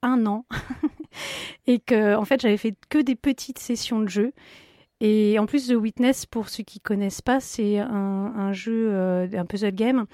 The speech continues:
où, euh, on apprend au fur et à mesure dans le jeu comment résoudre les énigmes.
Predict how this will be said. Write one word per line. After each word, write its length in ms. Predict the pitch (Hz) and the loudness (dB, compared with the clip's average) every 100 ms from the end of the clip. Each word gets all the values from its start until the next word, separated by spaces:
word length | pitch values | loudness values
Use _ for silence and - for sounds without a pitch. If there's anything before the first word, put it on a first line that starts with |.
| - - - _ | -16 -20 -20 _
où, 180 | 233 247 | 2 4
euh, 180 | 208 202 | 6 4
on 220 | 214 202 208 | 2 0 2
apprend 540 | 220 - - 262 269 277 | 0 0 0 0 0 -6
au 80 | 214 | -8
fur 240 | - 240 | -4 -2
et 60 | 214 | 0
à 40 | |
mesure 380 | 214 220 226 233 | 0 -2 -2 -2
dans 160 | 202 202 | -2 -4
le 60 | |
jeu 320 | 196 220 240 - - | -2 -2 -2 -4 0
comment 340 | 262 247 262 | 4 6 4
résoudre 420 | 233 226 226 202 | 2 -2 -2 -4
les 180 | 202 196 | -4 -2
énigmes. 380 | 214 269 247 | 0 2 2